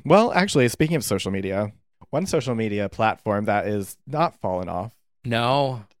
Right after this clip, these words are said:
Speaker 2: We have a lot of social media things to talk about
Speaker 1: We sure
Speaker 2: this
Speaker 1: do.
Speaker 2: week. I think it's, uh, fitting we start off with some TikTok
Speaker 1: TikTok
Speaker 2: talk.
Speaker 1: talk. Yeah. Well, why not sh-, just start with our hero?
Speaker 2: Oh my God. This is my favorite TikTok of the year so far.
Speaker 1: She's an icon. She's a legend.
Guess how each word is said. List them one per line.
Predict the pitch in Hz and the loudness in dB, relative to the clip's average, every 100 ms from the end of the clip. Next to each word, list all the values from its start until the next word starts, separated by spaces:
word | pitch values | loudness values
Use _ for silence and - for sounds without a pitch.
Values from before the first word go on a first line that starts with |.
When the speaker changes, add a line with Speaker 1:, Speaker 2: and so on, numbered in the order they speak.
| _ _ - - - | _ _ -18 -8 0
Speaker 2:
We | |
have | 214 | 2
a | |
lot | 156 139 | 4 4
of | 143 | 2
social | - 127 127 | -2 -4 -4
media | 117 131 151 | -4 0 0
things | 113 104 | -2 -6
to | - | -6
talk | 117 95 | -6 -4
about | 113 107 110 - | 0 0 -2 -4
Speaker 1:
We | 139 | -4
sure | - 165 | -2 -2
Speaker 2:
this | 135 120 | -2 -2
Speaker 1:
do. | 123 | 0
Speaker 2:
week. | 110 110 | 0 -2
I | 131 | -4
think | 151 | -6
it's, | 151 - 151 | -8 -2 2
uh, | 131 123 127 - _ _ _ _ - | 4 4 2 -2 _ _ _ _ -12
fitting | - 208 180 | 4 6 6
we | 156 | 2
start | - 165 | 4 4
off | 147 | 4
with | - | 2
some | 160 | -4
TikTok | 139 196 - 185 143 - | -2 -2 0 0 0 -2
Speaker 1:
TikTok | - 160 127 123 | 2 6 6 4
Speaker 2:
talk. | - 202 | 2 6
Speaker 1:
talk. | 165 151 156 _ - - _ _ _ _ | 8 8 4 _ -20 -20 _ _ _ _
Yeah. | - 127 131 120 107 | -6 -2 2 2 2
Well, | 131 180 185 175 165 | 4 6 8 6 6
why | 180 208 | 8 8
not | 214 160 123 | 8 6 2
sh-, | - - _ - - - | -8 -10 _ -20 -20 -16
just | - 135 - - - | -2 -2 -2 -10 -12
start | - 151 151 | -6 -2 0
with | 127 | 2
our | 117 | 2
hero? | 113 107 101 98 101 113 | 2 2 4 4 2 -2
Speaker 2:
Oh | 123 107 | -8 -8
my | 101 | -4
God. | 92 92 92 - | 0 0 -2 -6
This | 113 113 | -6 -6
is | 135 | -4
my | 135 | -4
favorite | 127 110 101 | 0 -2 -2
TikTok | - - 107 110 | -10 -4 -4 -4
of | |
the | 104 | -6
year | 98 101 | -4 -4
so | - 113 | -4 -6
far. | - 104 | -2 -2
Speaker 1:
She's | 104 110 117 | 0 -2 -2
an | 123 | 0
icon. | 127 - 131 131 131 131 | 0 0 0 0 -2 -6
She's | - - 110 | -10 -10 -6
a | |
legend. | 110 113 120 113 110 113 | -2 0 2 0 0 -2